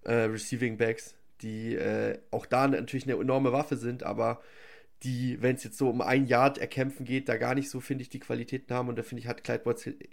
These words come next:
Clyde Edwards-Helaire die schon eher. Das ist auch die einzige Rolle, in der ich ihn so sehe. Also ich kann mir vorstellen, dass wir ihn gar nicht sehen, solange das Laufspiel mit Pacheco und McKinnon funktioniert. Solange das funktioniert, kann ich mir auch vorstellen, dass wir ihn gar nicht sehen, weil du hast keinen Grund, ihn dann reinzuwerfen.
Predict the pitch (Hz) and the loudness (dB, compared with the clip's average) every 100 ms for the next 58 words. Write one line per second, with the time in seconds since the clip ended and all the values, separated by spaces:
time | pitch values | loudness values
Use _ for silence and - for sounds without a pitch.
0 | - - - - 123 - - - 123 - | -10 -10 -10 -4 0 0 -2 0 -2 -2
1 | 120 123 117 113 - - - 127 117 147 | -2 -2 -2 -6 -12 -14 -10 -4 0 0
2 | 147 - - - - - - 143 147 - | -2 -10 -20 -20 -20 -2 4 6 4 8
3 | 143 147 - 139 143 135 127 131 127 113 | 8 8 6 6 6 6 4 2 -2 -4
4 | 107 113 110 104 120 156 151 139 147 139 | -2 2 2 0 -4 0 2 2 0 -2
5 | 123 - 117 110 123 151 143 127 135 127 | -6 -4 -2 0 2 2 2 0 0 0
6 | 120 127 117 - 127 131 - 135 123 120 | 0 0 -2 0 0 0 0 -2 -2 -2
7 | 127 - 135 135 123 104 120 113 131 120 | -4 -2 -2 0 0 0 -2 -2 -4 -6
8 | 123 117 117 113 110 - - - - - | -8 -12 -10 -6 -6 -8 -20 -20 -20 -20
9 | - - 127 131 127 139 135 131 139 143 | -14 0 2 2 0 -2 -4 0 0 0
10 | 135 131 131 135 127 120 120 120 120 127 | -2 -2 -2 -4 -4 -6 -6 -2 -2 -2
11 | - 127 117 117 117 - 120 117 110 117 | -2 0 0 0 -6 -4 -2 -2 -4 -4
12 | 117 117 123 - 113 113 - | -2 0 -2 -2 -4 -4 -4